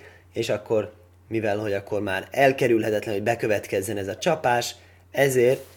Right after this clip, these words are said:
kéri a teremtő Mózest arra, készítse fel a zsidókat. Na most ez a tizedik csapás, ez egy igen különleges dolog volt. Ez nem, nem úgy működött, mint a többi csapás.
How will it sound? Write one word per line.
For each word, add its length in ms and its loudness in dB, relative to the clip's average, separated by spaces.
kéri 380 4
a 140 2
teremtő 640 2
Mózest 520 2
arra, 540 4
készítse 480 2
fel 140 -2
a 80 2
zsidókat. 580 -4
Na 80 -2
most 180 0
ez 80 2
a 80 4
tizedik 380 2
csapás, 380 2
ez 120 0
egy 140 2
igen 300 0
különleges 640 -6
dolog 380 -12
volt. 440 -18
Ez 260 0
nem, 180 0
nem 260 0
úgy 140 2
működött, 500 -4
mint 200 -8
a 100 -10
többi 300 -8
csapás. 680 -2